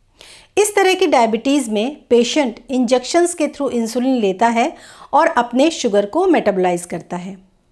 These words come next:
इसमें एक प्रकार काफ़ी देखने के लिए मिलता है जिसको हम बोलते हैं juvenile onset diabetes, जो कि अक्सर चाइल्डहुड या फिर यंग एडल्ट्स के अंदर ज़्यादातर देखने में मिलता है। और इस तरह की डायबिटीज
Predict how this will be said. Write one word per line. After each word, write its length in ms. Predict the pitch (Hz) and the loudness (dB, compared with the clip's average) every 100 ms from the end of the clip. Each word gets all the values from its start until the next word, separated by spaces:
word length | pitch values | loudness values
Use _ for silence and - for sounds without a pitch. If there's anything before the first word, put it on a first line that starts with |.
| _ _ _ - - - _ | _ _ _ -20 -20 -20 _
इसमें 300 | 320 - 392 | -2 0 0
एक 380 | 403 - 330 359 | 0 2 2 2
प्रकार 480 | 277 262 247 294 - | 0 2 0 0 0
काफ़ी 360 | 240 233 - 339 | 0 0 2 2
देखने 340 | 294 277 277 | 2 0 -2
के 120 | 269 | 0
लिए 120 | 240 233 | 0 0
मिलता 320 | 202 190 220 | -2 -4 -4
है 180 | 233 262 | -2 -2
जिसको 380 | 226 214 - | -4 -6 -2
हम 200 | 285 247 | -2 -2
बोलते 300 | 202 196 190 | -4 -4 -4
हैं 280 | 226 214 226 | -2 -2 -2
juvenile 540 | - 220 220 233 285 - 214 | -2 -2 2 2 2 0 -4
onset 440 | 202 196 247 220 | -4 -2 -2 0
diabetes, 500 | 196 175 180 180 170 - - _ _ _ - - _ 185 | -2 -4 -6 -8 -8 -12 -18 _ _ _ -20 -20 _ -2
जो 220 | 214 311 | 2 2
कि 200 | 320 403 | 4 2
अक्सर 480 | 403 247 - 302 311 | 2 0 2 2 2
चाइल्डहुड 720 | - 233 202 208 220 302 302 - _ - | 0 0 2 2 2 0 0 -10 _ -4
या 260 | 190 247 311 | 2 2 2
फिर 220 | 349 269 | 0 2
यंग 260 | 233 233 240 | 2 0 0
एडल्ट्स 340 | 226 208 202 - | -2 0 -2 0
के 120 | 240 | -2
अंदर 320 | 196 190 320 - 208 | 0 -2 -4 -4 -4
ज़्यादातर 540 | 180 190 196 190 285 | 0 0 0 -2 -2
देखने 420 | 277 196 185 190 | -2 -4 -4 -4
में 360 | 185 190 302 - 226 | -2 0 -2 -4 -2
मिलता 280 | 180 180 | -2 -2
है। 240 | 170 170 - _ _ _ _ - - - - | -10 -10 -16 _ _ _ _ -20 -20 -6 0
और 200 | 311 - | 0 2
इस 200 | 381 - | 0 2
तरह 180 | 349 311 | 2 2
की 120 | 320 | 2
डायबिटीज 640 | 262 226 208 214 254 180 | 2 2 2 -2 -2 -4